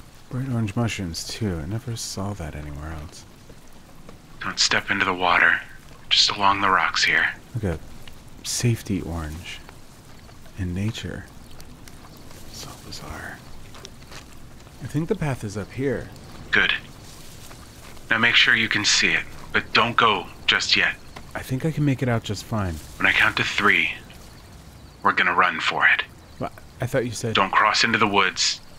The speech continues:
Speaker 2: Yes, you were listening. Good. But this is where we have to.
Speaker 1: What's in there?
Speaker 2: Better to not know.
Speaker 1: Jesus.
Speaker 2: Do exactly as I say and you'll be fine. We're getting close.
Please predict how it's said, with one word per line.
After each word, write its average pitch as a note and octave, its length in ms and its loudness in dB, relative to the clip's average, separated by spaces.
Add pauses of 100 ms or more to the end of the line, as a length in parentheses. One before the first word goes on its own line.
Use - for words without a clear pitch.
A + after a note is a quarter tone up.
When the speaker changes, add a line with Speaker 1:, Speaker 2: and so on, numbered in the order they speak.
(320)
Speaker 2:
Yes, - 560 2 (260)
you G2+ 120 4
were G2+ 100 6
listening. F#2+ 520 4 (500)
Good. F2+ 340 2 (340)
But G#2+ 140 2 (400)
this - 220 4
is - 200 6
where G2+ 360 6 (340)
we A2 120 6
have - 340 6
to. - 200 0 (580)
Speaker 1:
What's B2+ 360 2
in C3+ 140 2
there? E2+ 300 0 (560)
Speaker 2:
Better G#2 220 4
to - 180 2
not E2+ 240 2
know. F2 300 2 (340)
Speaker 1:
Jesus. - 600 -8 (460)
Speaker 2:
Do C3+ 160 4
exactly A#2 580 4
as G#2 200 4
I G#2 120 4
say F2 380 4
and F#2 180 0
you'll F#2+ 120 0
be F#2 160 2
fine. E2+ 600 4 (680)
We're A2 100 0
getting A#2 280 2
close. - 640 4